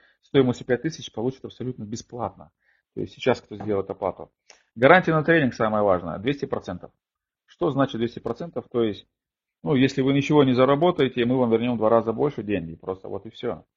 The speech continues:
Вы заплатили семь пятьсот, вернем пятнадцать тысяч. То есть это хорошее вложение на самом деле. Либо вы заработаете много, и у вас будет бизнес, либо вы заработаете как минимум пятнадцать там, или,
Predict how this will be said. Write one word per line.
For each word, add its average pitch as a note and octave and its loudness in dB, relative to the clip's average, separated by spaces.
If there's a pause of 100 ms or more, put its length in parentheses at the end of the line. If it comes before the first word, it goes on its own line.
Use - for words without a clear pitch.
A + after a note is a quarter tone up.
(240)
Вы A2 -6
заплатили B2+ 0
семь C3+ 0
пятьсот, E3 -2
вернем B2 2
пятнадцать C#3+ -2
тысяч. - -14 (100)
То - -20
есть - -20
это B2+ -2
хорошее C#3+ 0
вложение A#2 2
на G2 -4
самом G2+ -6
деле. G#2 -4 (180)
Либо C#3 6
вы C#3 8
заработаете C3 4
много, A2+ 2
и A#2 2
у B2 2
вас B2+ 2
будет B2+ -6
бизнес, C3 -10 (220)
либо A#2+ 4
вы A#2+ 4
заработаете B2 0
как A#2+ -8
минимум B2+ -2
пятнадцать C3 -6
там, F2+ -8
или, G2+ -10